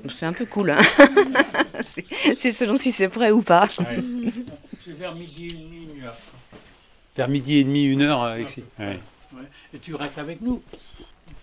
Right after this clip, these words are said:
Speaker 3: Bah
Speaker 2: Euh,
Speaker 3: ouais, voilà.
Speaker 2: Bon, voilà, c'est gentil, hein.
Speaker 3: Mm.
Speaker 2: Allez, mais il faut qu'on mette la main à la pâte, parce qu'on peut pas faire comme Daniel, on peut pas se mettre les pieds sous la table. <laughs>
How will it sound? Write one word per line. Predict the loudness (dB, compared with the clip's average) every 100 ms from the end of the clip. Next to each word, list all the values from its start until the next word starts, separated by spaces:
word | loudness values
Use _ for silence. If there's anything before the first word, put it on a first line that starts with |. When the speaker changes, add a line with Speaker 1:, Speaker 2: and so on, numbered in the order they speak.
| -20 -20 -20 -20 -20 -10
Speaker 3:
Bah | -4
Speaker 2:
Euh, | -4 -2 -4 -6
Speaker 3:
ouais, |
voilà. | -8 -10 -10 -12 -14 -14
Speaker 2:
Bon, | -4 0 0
voilà, | 0 -6 -6 -8 -10
c'est | -6
gentil, | -2 -2 -2 -2 -2
hein. | -6 -12 -20 -14
Speaker 3:
Mm. | -12 -12 -14 -20 -20 -20 -14
Speaker 2:
Allez, | -10 -10 -10 -14 _ -20 -20 -14
mais |
il | -10
faut | -6
qu'on | -4
mette | -4
la | -2
main | -2
à |
la | -2 4
pâte, | 4 4
parce | 0
qu'on | -4 -2 -2
peut | -4 -6
pas | -6
faire | -6
comme | -8 -6
Daniel, | -4 0 2 2
on | 0
peut | -4
pas | -4 -4
se | -4
mettre | -4
les | -4
pieds | -4 -4
sous | 0
la | 0
table. | 2 8 8 8
<laughs> | -2